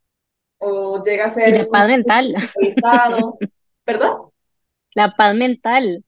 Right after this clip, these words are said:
Speaker 2: al
Speaker 1: La paz
Speaker 2: final de
Speaker 1: mental, ¿no?
Speaker 2: cuentas, y eso es demasiado valioso, solo que al inicio, di, muchas veces toca porque toca, porque, di, se necesita la plata, y yo creo que,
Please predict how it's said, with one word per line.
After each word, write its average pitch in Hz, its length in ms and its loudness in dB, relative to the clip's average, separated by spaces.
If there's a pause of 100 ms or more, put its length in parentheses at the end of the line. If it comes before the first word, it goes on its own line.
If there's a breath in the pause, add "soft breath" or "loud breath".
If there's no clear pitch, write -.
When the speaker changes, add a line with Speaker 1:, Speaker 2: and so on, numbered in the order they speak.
(140)
Speaker 2:
al 214 160 0
Speaker 1:
La 214 60 -2
paz 220 100 2
Speaker 2:
final 196 240 2
de 214 60 0
Speaker 1:
mental, 262 160 0
¿no? - 0 -
Speaker 2:
cuentas, 262 640 0
y 240 120 -4
eso 233 180 -4
es 226 60 -6
demasiado 226 580 -2
valioso, 240 400 -4
solo 214 300 -4
que 240 340 -2
al 208 100 -2
inicio, 196 560 0
di, 208 240 2
muchas 196 280 -4
veces 233 280 -4
toca 247 260 -2
porque 254 260 -4
toca, 202 320 -4
porque, 240 300 -4
di, 196 180 0
se 190 120 -6
necesita 180 500 -4
la 214 140 0
plata, 226 340 0
y 190 140 0
yo 185 140 -4
creo 202 160 -6
que, 220 280 -2